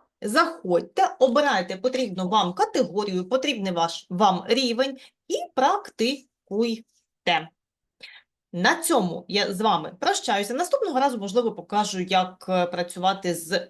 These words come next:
граматикою. І взагалі планую ділитися з вами тими сайтами,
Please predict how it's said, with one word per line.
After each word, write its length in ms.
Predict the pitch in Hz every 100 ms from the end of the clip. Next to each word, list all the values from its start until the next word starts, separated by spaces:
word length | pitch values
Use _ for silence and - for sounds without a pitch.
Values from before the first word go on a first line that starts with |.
| -
граматикою. 1080 | 156 202 202 165 147 - 156 - 151 156 147 - -
І 100 | 466
взагалі 340 | 587 359 311
планую 360 | 311 233 226 226
ділитися 500 | 190 208 208 185 175
з 40 |
вами 440 | 196 190 180 180 175
тими 680 | 196 202 180 175 170 165
сайтами, 560 | 170 - 381 381 349 349